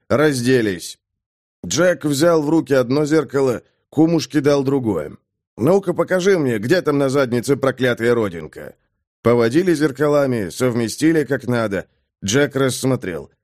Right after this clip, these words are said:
Родинка не слева и не справа, а сверху. Тут в баню жена заходит. Видит, Джек с дамочкой, оба голые и почему-то с зеркалами. Жена в крик: "Ах, вот кто твоя Альтесса!"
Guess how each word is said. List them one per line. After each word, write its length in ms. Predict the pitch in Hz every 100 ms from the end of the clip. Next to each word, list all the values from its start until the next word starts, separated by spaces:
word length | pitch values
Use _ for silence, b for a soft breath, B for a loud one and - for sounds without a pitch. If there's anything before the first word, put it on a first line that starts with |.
| _
Родинка 580 | 113 156 160 147 127 139
не 180 | 135 139
слева 440 | 98 143 170 117
и 80 | 104
не 160 | 139 131
справа, 500 | - 104 87 92 127
а 40 |
сверху. 600 | 127 160 127 85 - - _ _ _ _
Тут 220 | 131 147
в 100 | 135
баню 540 | 131 147 143 139 120 78
жена 400 | 95 131 123 98
заходит. 560 | 85 - 82 80 85
Видит, 380 | 113 175 156 131 _ _ _
Джек 360 | 120 147 180 123
с 60 | 127
дамочкой, 640 | 165 160 131 - 131 120
оба 260 | 151 139
голые 460 | 120 147 170 160 156
и 80 | 143
почему-то 560 | 131 127 139 139 139
с 60 | 123
зеркалами. 840 | 104 120 101 127 113 90 80 73 _ _ _
Жена 360 | 101 123 117 104
в 100 | -
крик: 300 | 120 107 80 _ _ -
"Ах, 520 | 185 226 185 113 -
вот 480 | 170 165 190 240 -
кто 200 | - 226
твоя 340 | 180 180 139
Альтесса!" 720 | 117 104 92 87 - - 87